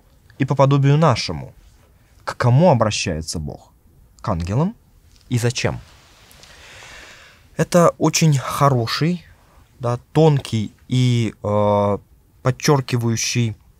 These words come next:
качественное наблюдательное отношение к тексту вопрос. И на самом деле это действительно тема, которая нуждается в отдельном обсуждении. Если говорить коротко,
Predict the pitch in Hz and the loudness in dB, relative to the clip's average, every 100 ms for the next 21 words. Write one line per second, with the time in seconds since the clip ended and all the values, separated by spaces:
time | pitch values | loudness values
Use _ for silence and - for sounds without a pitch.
0 | - _ - 135 - - 123 120 113 113 | -20 _ -4 -2 -2 -4 -2 -2 0 -2
1 | 113 110 117 127 127 120 107 101 95 110 | -2 -4 -2 0 0 -2 -4 -6 -6 -6
2 | 107 113 104 92 - 120 - - 107 101 | -6 -6 -4 -6 -6 -6 -6 -6 -6 -4
3 | - 90 - _ - - - - - - | -4 -4 -6 _ -20 -20 -20 -20 -20 -4
4 | 120 120 120 - - 120 175 208 208 147 | 0 2 0 -2 -4 -2 0 2 0 0
5 | 117 87 - _ 117 127 127 117 110 120 | -2 -2 -6 _ -2 0 0 0 -2 -2
6 | - 190 175 139 113 160 175 127 113 117 | -2 -4 0 0 0 -2 -2 -2 -2 -2
7 | 113 110 101 - - - - _ 123 123 | 0 0 -2 -6 -20 -20 -20 _ 0 0
8 | 113 143 165 - - 110 104 117 120 110 | 2 0 0 -2 -2 -2 -4 -4 -2 -2
9 | 98 120 117 107 101 - 104 92 82 69 | 0 0 2 -2 -4 -8 -10 -8 -8 -10
10 | - - _ - - - 175 170 165 165 | -14 -20 _ -20 -8 -6 -4 -2 0 0
11 | - 247 262 - 95 | 0 0 0 -2 -8